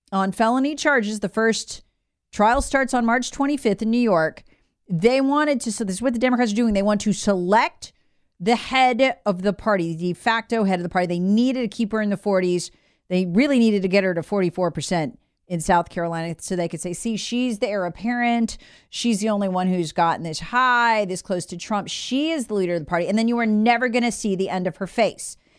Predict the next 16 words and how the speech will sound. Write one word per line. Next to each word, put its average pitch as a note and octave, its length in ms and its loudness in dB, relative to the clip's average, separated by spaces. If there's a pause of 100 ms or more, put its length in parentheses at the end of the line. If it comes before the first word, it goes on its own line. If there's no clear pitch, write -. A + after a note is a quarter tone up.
(100)
It F#3+ 80 -2
was G3 140 2
gonna A3 120 2
be A3+ 140 4
everywhere. F3+ 320 0
Every D3+ 140 -10
time E3+ 120 -4
they E3+ 60 -6
want F3+ 240 -4
amnesty, A#3 460 0
they E3 60 -4
want E3 120 -6
to F3 40 -2
open F#3+ 160 -4
the F#3+ 60 0
borders, G#3+ 640 2